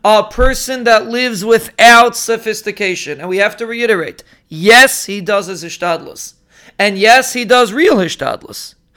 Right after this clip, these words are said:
He has a serious job, he works hard at his job,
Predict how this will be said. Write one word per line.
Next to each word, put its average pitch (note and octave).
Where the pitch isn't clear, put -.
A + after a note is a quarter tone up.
He C4+
has A#3
a F#3+
serious E3
job, G#3+
he D#3+
works E3+
hard A3
at A3
his G3+
job, F#3+